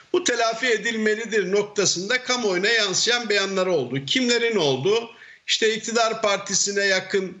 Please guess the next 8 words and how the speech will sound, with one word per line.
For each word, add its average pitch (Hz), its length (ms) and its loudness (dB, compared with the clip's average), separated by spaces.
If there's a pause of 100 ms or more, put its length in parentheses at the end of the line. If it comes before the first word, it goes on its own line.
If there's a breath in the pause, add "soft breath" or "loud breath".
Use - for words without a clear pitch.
(100)
Milliyetçi 190 420 0
Hareket 185 440 -2
Partisi'nin 175 460 0
hukukçu 170 420 -4
kurmaylarının 170 720 2
olduğu, 143 440 2
zaman 190 380 2
zaman 180 440 0